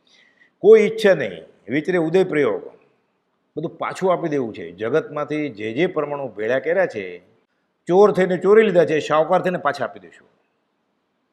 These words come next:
નથી જોતા અમારે કાંઈ. એટલે જે જે કુપોલદેવે વ્યવહારનું કંઈ કર્યું છે, ઘર માંડ્યું, છોકરા છે, યા ધંધો,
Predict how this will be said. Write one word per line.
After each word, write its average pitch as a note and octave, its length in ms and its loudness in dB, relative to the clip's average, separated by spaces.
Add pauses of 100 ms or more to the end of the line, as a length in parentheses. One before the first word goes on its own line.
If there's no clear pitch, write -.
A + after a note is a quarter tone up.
(460)
નથી C3 220 -4
જોતા A2+ 260 -2
અમારે E2 260 -14
કાંઈ. - 180 -20 (1300)
એટલે A#2 140 -16
જે A#2 320 -4
જે G#3 180 2
કુપોલદેવે F#3 580 -2
વ્યવહારનું E3 580 4
કંઈ G#3 160 2
કર્યું E3 320 -2
છે, - 160 -18 (720)
ઘર B2 200 0
માંડ્યું, A#2+ 560 -8 (440)
છોકરા B2+ 280 -2
છે, A#2+ 140 -8
યા A2 300 -4
ધંધો, G#2 600 -8